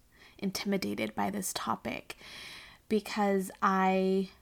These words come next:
find myself in a spiritually healthy place myself, and I've talked about coming to a place of surrender with my relationship with God, and in particular, right, in my Christian walk. But I realize and recognize that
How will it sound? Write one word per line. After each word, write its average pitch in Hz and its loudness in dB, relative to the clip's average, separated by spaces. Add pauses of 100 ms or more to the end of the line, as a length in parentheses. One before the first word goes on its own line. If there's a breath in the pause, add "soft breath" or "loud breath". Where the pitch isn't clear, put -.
(160)
find 233 2
myself 190 0
in 185 0
a 180 0
spiritually - -2
healthy 185 0
place 185 -4
myself, 190 -4 (100)
and 175 -2 (520 loud breath)
I've 185 -4
talked - -6
about 180 -2
coming 185 -2
to 190 -6
a 185 -4
place 180 -8
of 175 -10
surrender 180 -4 (100)
with 180 -6
my 175 -6
relationship 175 -8
with 180 -8
God, 180 -2 (120)
and 180 -4
in 180 -4
particular, 180 -6
right, 175 -6
in 175 -2
my 175 -4 (240 loud breath)
Christian 185 -4
walk. - -6 (520 loud breath)
But 196 2
I 202 0
realize 190 0
and 180 -2
recognize 180 0
that 180 -4